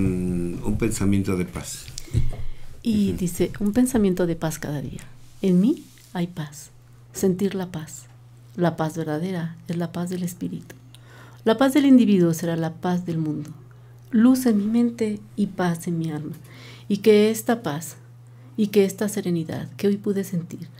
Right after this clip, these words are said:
Speaker 2: pueda transmitirla a los seres que hoy, que se, hoy se acercan a mí con una luz de esperanza en sus vidas y decirles, si yo pude, tú puedes.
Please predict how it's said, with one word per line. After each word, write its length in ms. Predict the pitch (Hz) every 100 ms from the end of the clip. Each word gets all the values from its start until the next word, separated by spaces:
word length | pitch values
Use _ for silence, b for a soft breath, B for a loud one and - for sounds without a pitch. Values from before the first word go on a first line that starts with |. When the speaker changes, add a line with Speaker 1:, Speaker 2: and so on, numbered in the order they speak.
| B B B
Speaker 2:
pueda 200 | 233 262
transmitirla 680 | 269 262 254 233 220 196 175
a 160 | 165 196
los 160 | 208
seres 240 | 208 240 247
que 120 | 262
hoy, 40 | 262
que 120 | 254
se, 220 | - 220 226
hoy 160 | 254
se 100 | 254
acercan 320 | 262 254 247 214
a 40 |
mí 140 | 190 180
con 160 | 208
una 120 | 220 220
luz 160 | 247
de 60 | 262
esperanza 520 | 254 208 208 208 -
en 80 | 185
sus 180 | 185 -
vidas 340 | 175 160 165
y 80 | -
decirles, 540 | 185 180 190 170 170 165
si 100 | 185
yo 140 | 180
pude, 280 | 180 220 175
tú 140 | 156 151
puedes. 360 | 156 143 143